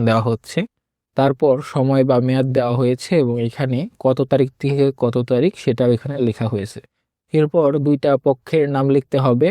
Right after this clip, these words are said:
প্রথম পক্ষ জমির মালিক যিনি লিজ দিচ্ছেন এবং দ্বিতীয় পক্ষ থাকবে যিনি পর্তন বা লিজটি নিচ্ছেন, তার নাম দ্বিতীয় পক্ষে লিখতে হবে।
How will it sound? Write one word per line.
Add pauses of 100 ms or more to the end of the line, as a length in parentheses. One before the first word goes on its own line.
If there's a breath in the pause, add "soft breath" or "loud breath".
(140)
প্রথম
পক্ষ (400)
জমির
মালিক
যিনি
লিজ
দিচ্ছেন (340)
এবং
দ্বিতীয়
পক্ষ
থাকবে (320)
যিনি (340)
পর্তন
বা
লিজটি
নিচ্ছেন, (440)
তার
নাম (100)
দ্বিতীয়
পক্ষে
লিখতে
হবে।